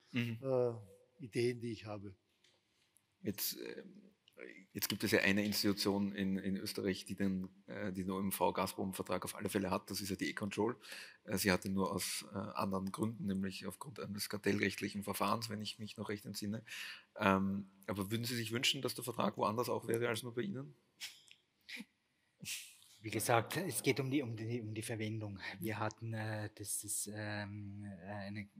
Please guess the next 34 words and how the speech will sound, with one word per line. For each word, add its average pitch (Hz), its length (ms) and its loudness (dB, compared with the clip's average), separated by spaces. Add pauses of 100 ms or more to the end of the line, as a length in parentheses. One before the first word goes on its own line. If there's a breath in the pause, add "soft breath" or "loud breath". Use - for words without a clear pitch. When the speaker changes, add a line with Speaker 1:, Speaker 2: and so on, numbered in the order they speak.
(380)
Speaker 3:
im 110 140 -8
Rahmen 107 260 -2
ein-, 104 160 -6
eines 107 240 -6
Kartellverfahrens 120 840 -8 (280 loud breath)
die - 60 -12
Situation 113 720 -2 (440 loud breath)
und 107 340 -4
darüber 107 260 0
hinausgehende, 107 760 -2
also 107 180 -4
jetzt 104 140 -8
diese 110 200 -6
Beurteilung, 107 540 -6
also 107 180 -8
jetzt - 220 -12
wo 104 160 -6
auch 104 120 -10
immer, 107 420 -6
das - 200 -12
ist - 140 -8
eine 104 100 -6
juristische 101 540 -8
Frage, 98 420 -8
die 92 200 -10
ich 95 140 -14
auch 92 120 -12
hier 98 240 -10
jetzt, - 280 -8
Speaker 1:
Mhm. 95 120 -4
Speaker 3:
äh, 95 160 -12
nicht, - 280 -20
nicht, - 200 -20 (580 loud breath)
äh, 92 340 -8